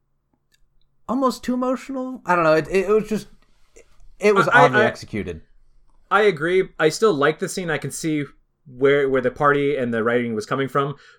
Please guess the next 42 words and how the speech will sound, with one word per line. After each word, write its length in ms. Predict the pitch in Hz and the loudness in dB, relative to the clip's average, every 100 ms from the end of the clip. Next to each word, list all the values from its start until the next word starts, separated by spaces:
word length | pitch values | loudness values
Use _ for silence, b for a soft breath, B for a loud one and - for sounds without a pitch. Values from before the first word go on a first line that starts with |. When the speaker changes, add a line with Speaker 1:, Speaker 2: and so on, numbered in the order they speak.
| - | -2
Speaker 2:
but 120 | 170 | 2
I'll 120 | 190 | 4
admit, 340 | 165 165 151 | 2 2 2
there 120 | 147 156 | 4 4
was 100 | 151 | 4
that 160 | 165 | 2
line 240 | 151 156 147 | 2 2 0
of, 160 | 131 _ | -4 _
"Even 200 | 175 156 | -6 -2
though 80 | 160 | 0
you 100 | 151 | -2
killed 220 | - 165 | -2 -2
my 120 | 147 | -2
father," 320 | 135 156 143 123 | -2 0 0 0
it's 120 | 123 | -2
like, 180 | 120 - _ _ _ _ _ _ _ | -4 -4 _ _ _ _ _ _ _
Speaker 1:
Hmm. 180 | 214 175 101 | -4 -4 0
Speaker 2:
"Haru, 280 | 277 320 196 | 2 2 0
you 220 | 165 392 | 2 4
are 260 | 220 - - | 4 2 -4
incredibly 680 | 147 - - 202 202 127 127 | -10 -10 -2 2 2 0 -4
forgiving." 560 | 135 123 147 123 110 202 | -4 2 2 2 -2 2
Speaker 1:
Yeah, 140 | 190 | 4
that's 180 | 214 156 | 4 2
way 180 | 165 147 | 0 0
too 140 | 156 | -2
forgiving. 600 | - 131 127 110 110 123 _ _ _ | -2 -2 0 -2 -4 -6 _ _ _
If 120 | 196 | 2
I 100 | 247 | 4
were, 200 | 269 226 B B | 4 2 B B
like, 220 | 233 220 - B | 2 2 -2 B
listen, 400 | 220 208 175 143 b b | 2 2 -2 -8 b b
listen, 340 | 214 185 170 165 | -2 0 0 -2
if 120 | 160 | 2
I 140 | 202 | 2
were 160 | 196 175 | 2 0
in 80 | 165 | 2
Haru's 320 | 175 165 143 | 2 2 0
position, 420 | 147 160 139 147 | -2 -2 0 0
I'd 160 | 143 143 | 2 2
be 100 | 165 | 2
like, 460 | 143 123 120 - | 4 2 -2 -12